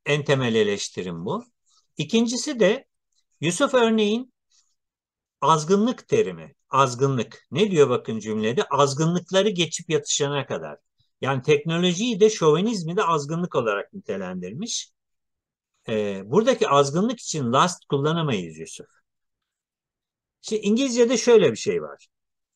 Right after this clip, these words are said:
Bazı kelimelerin, hepsi değil tabii, bazı kelimelerin olumlu bir tınısı vardır. Yani o kelimeyi duyduğumuzda iyi bir hisse kapılırız. Lust böyle bir kelimedir.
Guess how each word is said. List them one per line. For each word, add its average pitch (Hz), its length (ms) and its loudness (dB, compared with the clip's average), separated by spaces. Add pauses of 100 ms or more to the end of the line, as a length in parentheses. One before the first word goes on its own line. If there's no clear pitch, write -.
Bazı 247 440 2
kelimelerin, 107 840 -2
hepsi 247 320 -2
değil 214 300 4
tabii, 78 360 -2 (420)
bazı 262 380 4
kelimelerin 147 680 0 (100)
olumlu 196 480 6
bir 214 140 0
tınısı 156 420 -2
vardır. - 520 -4 (280)
Yani 151 240 -6
o 226 120 6
kelimeyi 220 540 -2
duyduğumuzda 160 720 -2
iyi 220 260 -2
bir 190 80 2
hisse 156 400 -2
kapılırız. - 720 -12 (180)
Lust 180 440 0
böyle 147 260 0
bir 98 100 -14
kelimedir. - 680 -20